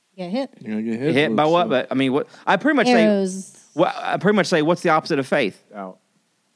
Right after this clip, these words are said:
Speaker 3: That what, Jared? I can't hear.
Speaker 4: Doubt.
Speaker 3: There you go. So doubt. So, uh, if you, uh, think about the opposite of what, what's, you know, what this is protecting you from and what it is. So if you're not going around using your faith, you're gonna be succumbed by doubt,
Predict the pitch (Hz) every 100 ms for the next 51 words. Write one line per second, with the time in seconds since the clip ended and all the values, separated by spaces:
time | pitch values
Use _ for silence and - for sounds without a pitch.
0 | - 98 135 - 135 131 123 104 _ _
1 | 98 95 92 _ 135 139 113 107 110 107
2 | _ _ _ _ _ - 160 139 254 165
3 | 110 - - 156 147 - 139 - 143 165
4 | 156 151 151 190 180 180 185 185 180 -
5 | 147 131 143 156 131 139 - - 151 135
6 | 139 160 147 131 135 160 151 - 123 113
7 | - _ 131 120 131 117 143 147 131 131
8 | 135 - _ _ _ - 151 135 151 151
9 | 156 - - 143 151 151 147 147 151 139
10 | 135 127 185 160 143 135 110 135 160 160
11 | 147 143 127 - 80 131 139 143 139 117
12 | 123 113 120 117 135 -